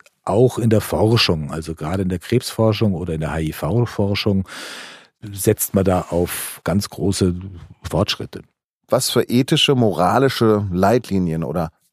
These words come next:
Speaker 2: menschliche Werte, wenn wir das anders ausdrücken, benötigen wir?
Speaker 1: Da gibt's sehr, sehr viele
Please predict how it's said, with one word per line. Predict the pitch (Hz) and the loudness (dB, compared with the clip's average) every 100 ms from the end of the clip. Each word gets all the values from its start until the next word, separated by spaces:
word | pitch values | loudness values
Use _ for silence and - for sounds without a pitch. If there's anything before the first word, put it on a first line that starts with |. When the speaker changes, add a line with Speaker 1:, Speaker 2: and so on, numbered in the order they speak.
| - | -4
Speaker 2:
menschliche | 85 101 101 101 90 | -2 0 -2 0 2
Werte, | 95 120 107 90 | 4 4 2 2
wenn | 87 90 | 0 0
wir | 90 | 2
das | 87 | 0
anders | - 92 85 | -2 -4 -2
ausdrücken, | - 82 - 85 87 | -4 -4 -4 -6 -4
benötigen | 87 107 - 78 73 | 0 0 0 -4 -6
wir? | 73 76 _ _ _ _ _ - | -8 -14 _ _ _ _ _ -2
Speaker 1:
Da | 131 | 2
gibt's | 185 - - - _ _ _ _ | 2 0 -6 -8 _ _ _ _
sehr, | 101 101 151 202 | -6 2 6 6
sehr | 170 170 | 6 4
viele | - 175 170 | 4 4 4